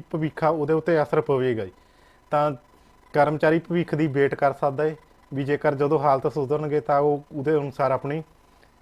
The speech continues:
ਪੈਨਸ਼ਨ ਦੇ ਵਿੱਚੋਂ ਪੈਸਾ ਕਢਵਾ ਸਕਦਾ ਜਾਂ ਪੈਨਸ਼ਨ ਜੋ ਵੀ ਉਹਦੀ ਸਿਲੈਕਟ ਕਰ ਸਕਦਾ। ਤੇ ਜੇਕਰ ਕਰਮਚਾਰੀ ਨੂੰ ਲੱਗਦਾ ਵੀ ਬਾਜ਼ਾਰ ਦੇ ਹਾਲਾਤ ਠੀਕ ਆ, ਤਾਂ ਉਹ ਆਪਣੀ ਪੈਨਸ਼ਨ ਦੀ ਸ਼ੁਰੂਆਤ ਕਰ ਸਕਦਾ ਹੈ।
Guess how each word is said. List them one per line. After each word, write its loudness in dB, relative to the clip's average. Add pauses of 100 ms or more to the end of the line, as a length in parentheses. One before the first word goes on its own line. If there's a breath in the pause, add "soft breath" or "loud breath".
(280)
ਪੈਨਸ਼ਨ -2
ਦੇ 4
ਵਿੱਚੋਂ -2
ਪੈਸਾ 2
ਕਢਵਾ 2
ਸਕਦਾ -2
ਜਾਂ -6
ਪੈਨਸ਼ਨ -6
ਜੋ -2
ਵੀ -4
ਉਹਦੀ -6
ਸਿਲੈਕਟ -8 (100)
ਕਰ -4 (100)
ਸਕਦਾ। -14 (560 soft breath)
ਤੇ 0
ਜੇਕਰ 0
ਕਰਮਚਾਰੀ 0
ਨੂੰ -4
ਲੱਗਦਾ 0
ਵੀ -2 (240)
ਬਾਜ਼ਾਰ 0
ਦੇ 0
ਹਾਲਾਤ -2
ਠੀਕ -6
ਆ, -4
ਤਾਂ -4
ਉਹ 0
ਆਪਣੀ -6
ਪੈਨਸ਼ਨ -10
ਦੀ -6
ਸ਼ੁਰੂਆਤ -4 (480 soft breath)
ਕਰ 4
ਸਕਦਾ -12
ਹੈ। -16